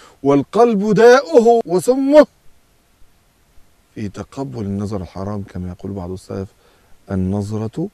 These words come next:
الحرام سهم مسموم من سهام الشيطان". فالشيطان رجيم.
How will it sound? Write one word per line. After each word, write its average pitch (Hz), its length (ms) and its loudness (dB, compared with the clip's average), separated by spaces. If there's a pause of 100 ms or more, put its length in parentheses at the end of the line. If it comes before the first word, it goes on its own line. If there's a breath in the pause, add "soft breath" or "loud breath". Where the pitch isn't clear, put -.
(240)
الحرام 123 560 -6 (380 soft breath)
سهم 107 680 -4
مسموم 101 540 -10 (440)
من 165 240 -2
سهام 104 360 -8
الشيطان". 82 480 -14 (680 soft breath)
فالشيطان 143 560 -2
رجيم. 175 420 -2